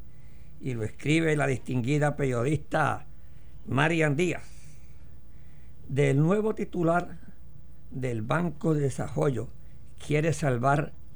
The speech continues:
a la entidad. Yo cuando hablo del Banco de Desarrollo, yo hablo con emociones,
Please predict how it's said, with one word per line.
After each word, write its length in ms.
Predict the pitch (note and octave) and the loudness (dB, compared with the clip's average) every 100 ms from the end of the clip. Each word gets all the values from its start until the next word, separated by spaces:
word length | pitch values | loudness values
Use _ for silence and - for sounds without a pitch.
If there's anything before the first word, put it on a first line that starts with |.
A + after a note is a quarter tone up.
| - | -6
a 120 | C3 B2+ | -2 -2
la 180 | B2 - | -2 0
entidad. 640 | B2 G#2+ - F#2+ G#2+ F#2 - - - - - - - - - - - - - - - - | 0 0 -2 -4 -2 -2 -4 -10 -10 -10 -10 -10 -8 -8 -8 -8 -10 -10 -8 -8 -8 -6
Yo 380 | C#3 B2+ F#3+ G#3+ - | 0 6 8 8 6
cuando 260 | G3 D#3+ | 4 6
hablo 160 | E3+ F#3 | 4 4
del 140 | F3+ | 2
Banco 300 | D#3+ F#3 F3+ | 0 -2 0
de 60 | E3 | 0
Desarrollo, 520 | D3 B2 F3+ F3 E3 | 2 2 2 4 4
yo 240 | C#3 D3 | 4 6
hablo 280 | D#3+ D#3+ E3+ | 4 4 0
con 180 | D#3+ C3+ | -2 -4
emociones, 720 | A2+ G2+ C#3 C#3 D3+ - - | -4 -4 -2 -2 -4 -8 -10